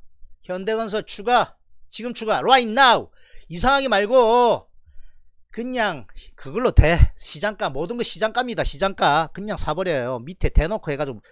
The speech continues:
체결 안 되고 손가락 빨지 말고 그냥 사버리세요. 백 원 아무것도 아니에요. 쫓아가, 그냥. 사.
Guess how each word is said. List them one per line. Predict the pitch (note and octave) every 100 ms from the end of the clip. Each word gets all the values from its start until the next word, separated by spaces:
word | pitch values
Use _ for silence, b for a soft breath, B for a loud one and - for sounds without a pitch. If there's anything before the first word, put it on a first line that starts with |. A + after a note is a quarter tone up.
| b
체결 | - G3+ G3+
안 | D3+
되고 | D3+
손가락 | - - G#3+
빨지 | F#3+ F3+
말고 | F#3+ A3 G3 G#2 B B B B
그냥 | - A#3 A3
사버리세요. | - F#3+ A3 F#3+ D3
백 | - D#3+ G3
원 | A#3 E3 F3+ D3+
아무것도 | G#2 D#3 C4+ A#3+
아니에요. | F3+ G#3+ A#3+ G3 G3+ - _ -
쫓아가, | C4 - G#3+ A3 A3 F#3
그냥. | F#3+ G3 F3+ G3+ D#3 - _ _ - - - - - - - - - -
사. | - C4 D3+